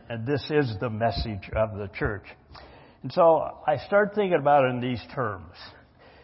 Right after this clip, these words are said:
How do I reduce this message down? Uh, I didn't say I'm gonna be brief, but how do I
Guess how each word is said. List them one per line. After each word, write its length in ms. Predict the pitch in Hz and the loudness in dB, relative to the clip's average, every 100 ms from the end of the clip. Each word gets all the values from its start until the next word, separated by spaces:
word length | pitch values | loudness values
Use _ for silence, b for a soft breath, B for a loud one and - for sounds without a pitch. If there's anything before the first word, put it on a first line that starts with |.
| B | B
How 260 | - 156 240 | -4 2 4
do 220 | 190 156 | 4 4
I 140 | 131 131 | 6 6
reduce 600 | 123 117 131 151 147 - | 2 -2 -2 -2 -2 -4
this 260 | 135 131 - | -4 -4 -4
message 600 | 131 123 107 131 110 104 123 | -4 -4 -4 -6 -8 -10 -10
down? 600 | 117 104 90 92 95 104 110 B B B B _ b b b b b b | -8 -6 -6 -6 -6 -8 -10 B B B B _ b b b b b b
Uh, 200 | - 110 110 - - | -8 -8 -10 -12 -6
I 80 | 117 | -4
didn't 220 | 123 135 | -4 -6
say 140 | 143 139 | 0 2
I'm 180 | 139 | 2
gonna 120 | 143 135 | 0 -2
be 120 | 139 | -4
brief, 380 | 135 123 95 92 - - _ _ b b b | -4 -6 -6 -10 -18 -20 _ _ b b b
but 140 | 120 | -2
how 300 | 104 139 185 | 0 2 2
do 200 | 190 180 | 2 0
I 380 | 156 151 147 147 | 2 4 4 2